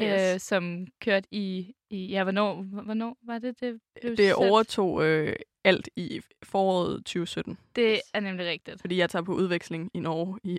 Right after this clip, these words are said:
Speaker 3: efteråret tyve sytten.
Speaker 2: <laughs>
Speaker 1: Men det startede vel i sådan fjorten eller femten, tror jeg.
Speaker 2: Ja, det kan godt være.
Speaker 1: Mm.
Speaker 2: <clears throat> Men i hvert fald, det var i hvert fald i sytten, at, øh,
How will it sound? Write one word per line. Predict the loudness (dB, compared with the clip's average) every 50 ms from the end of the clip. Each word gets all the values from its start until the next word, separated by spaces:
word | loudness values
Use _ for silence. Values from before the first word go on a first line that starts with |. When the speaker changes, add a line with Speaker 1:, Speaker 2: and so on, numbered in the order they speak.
| -4 -4 -6
Speaker 3:
efteråret | -6 -2 0 0 0 2 4
tyve | 6 6 6 8 6 6
sytten. | 6 6 6 6 6 6 4 4 6 6 6 6 6 4 4 4 4
Speaker 2:
<laughs> | 2 -2 -2 -2 -4 -8 -8 -6 -4 -2
Speaker 1:
Men | -2 0
det | -2 -2
startede | -2 0 2 2 2 2 0 -4 -6 -6
vel | -8 -10 -10 -10
i | -12
sådan | -12 -14 -18 -20 -20 -20 _ _ _ _ _ _ _ -14
fjorten | -12 -12 -10 -10 -12 -12 -14
eller | -14 -12 -12 -14
femten, | _ -12 -14 -12 -12 -14 -18 _ _ -20 -20 -20 _ _ _ _ _ -16
tror | -16 -14 -14
jeg. | -14 -10 -6
Speaker 2:
Ja, | -4 -4 -2 -4
det | -4 -6 -8 -6
kan | -6 -4
godt | -2 -2 -2 0
være. | 2 2 2 2 2 _ _ -4
Speaker 1:
Mm. | 2 4 6 6
Speaker 2:
<clears throat> | 6 6
Men | 4 4
i | 6
hvert | 6 4 4 4
fald, | 2 -2 -2 0
det | 0
var | -2 0
i |
hvert | 0 0 0
fald | 0 0 0
i | 0 -2
sytten, | 0 2 2 2 4 4 2 2 4
at, | 2 0 0 -2
øh, | -6 -6 -6 -8 -10